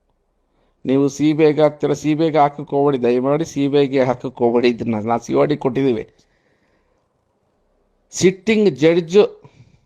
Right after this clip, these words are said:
ಸಿಟ್ಟಿಂಗ್ ಹೈಕೋರ್ಟ್‌ಗೆ ಹಾಕ್ತಿರೋ, ಸುಪ್ರೀಂ ಕೋರ್ಟ್‌ಗೆ ಹಾಕ್ತಿರೋ, ಸಿಟ್ಟಿಂಗ್ ಜಡ್ಜ್ ನೇತೃತ್ವದಲ್ಲಿ ಬೋವಿ ನಿಗಮದಲ್ಲಿ ಏನೋ ಅವ್ಯವಹಾರ ಆಗಿತ್ತೋ,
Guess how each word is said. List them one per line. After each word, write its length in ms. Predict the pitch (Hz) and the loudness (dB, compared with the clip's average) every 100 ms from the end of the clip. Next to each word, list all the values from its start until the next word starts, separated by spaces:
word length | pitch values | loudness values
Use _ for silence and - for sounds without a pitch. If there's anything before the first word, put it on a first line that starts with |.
| _ | _
ಸಿಟ್ಟಿಂಗ್ 520 | - 170 - 196 175 | -4 -4 -2 -2 2
ಹೈಕೋರ್ಟ್‌ಗೆ 500 | 147 170 180 175 170 | 2 2 0 0 2
ಹಾಕ್ತಿರೋ, 760 | 170 170 165 170 180 190 202 - | 0 0 0 2 4 2 -2 -8
ಸುಪ್ರೀಂ 380 | - 147 165 170 | -8 -6 -4 -4
ಕೋರ್ಟ್‌ಗೆ 280 | 170 165 165 | -4 -4 -4
ಹಾಕ್ತಿರೋ, 280 | 147 165 131 | -4 -2 -2
ಸಿಟ್ಟಿಂಗ್ 440 | 143 143 180 170 | -2 -2 -2 2
ಜಡ್ಜ್ 280 | 151 143 147 | -2 0 -2
ನೇತೃತ್ವದಲ್ಲಿ 1120 | 147 143 139 131 127 117 120 143 214 - _ _ _ _ _ _ _ _ _ _ - | 0 -2 -4 -6 -4 -2 2 4 2 0 _ _ _ _ _ _ _ _ _ _ -2
ಬೋವಿ 340 | 127 170 185 | 2 4 4
ನಿಗಮದಲ್ಲಿ 640 | 185 180 170 165 160 160 156 | 2 -2 -2 -2 -2 -2 -2
ಏನೋ 160 | 156 | 0
ಅವ್ಯವಹಾರ 460 | 156 135 147 151 151 | -2 -2 0 2 2
ಆಗಿತ್ತೋ, 560 | 147 143 - 131 - | 2 -2 -4 -6 -6